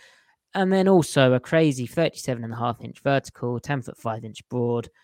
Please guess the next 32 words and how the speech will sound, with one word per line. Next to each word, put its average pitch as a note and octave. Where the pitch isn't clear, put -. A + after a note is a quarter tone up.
And C3
his C3+
pro D#3+
day, B2
by A#2
the A#2
way, A2+
he A2+
had A#2
a A2+
seven C3+
point -
one A#2+
three A#2
seconds A#2+
three A#2
cone A#2
and G#2+
four A#2+
two A#2
six -
seconds C3
short C#3
shuttle, C3
which B2+
at, D3
uh, B2+
two -
hundred C3
eighty-two C3
pounds B2+
is C3+